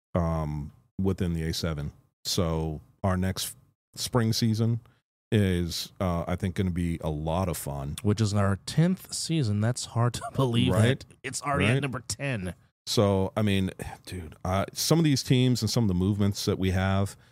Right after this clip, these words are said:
Speaker 1: uh, for the fall is gonna be a lot of fun.
Speaker 2: Oh, yeah.
Speaker 1: I think we're gonna see some teams that, you know, really come up and play that we haven't, we didn't think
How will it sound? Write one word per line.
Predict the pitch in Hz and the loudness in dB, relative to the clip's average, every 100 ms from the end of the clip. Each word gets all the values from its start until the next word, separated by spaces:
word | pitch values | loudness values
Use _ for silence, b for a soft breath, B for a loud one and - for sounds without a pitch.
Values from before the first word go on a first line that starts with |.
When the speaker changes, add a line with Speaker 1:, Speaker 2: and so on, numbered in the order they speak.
| b _ | b _
Speaker 1:
uh, | 95 87 80 | 0 2 2
for | - | 0
the | 85 | -2
fall | - 92 92 | 0 2 2
is | 85 | 0
gonna | - 98 | 0 0
be | 92 | 2
a | |
lot | 87 87 | 0 0
of | 80 | -2
fun. | 98 | 0
Speaker 2:
Oh, | 92 | 2
yeah. | 147 135 | 4 2
Speaker 1:
I | |
think | - 92 | 0 -2
we're | 92 | -2
gonna | 87 85 | -2 -2
see | - 98 | 0 -2
some | - 90 | 0 -2
teams | - 98 90 87 | 0 0 0 0
that, | 90 - 92 - 78 - | -2 -2 -8 -10 -12 -2
you | 98 | 0
know, | 80 - _ | 0 -6 _
really | 98 107 107 101 | 0 2 4 2
come | - 101 | 2 2
up | 98 | 0
and | 90 | -2
play | 85 101 95 | 0 0 2
that | 90 | 0
we | 85 95 | 0 2
haven't, | 101 95 90 - | 2 2 0 -2
we | 104 120 | 0 2
didn't | 127 98 - | 2 0 0
think | 120 117 - | 0 0 -4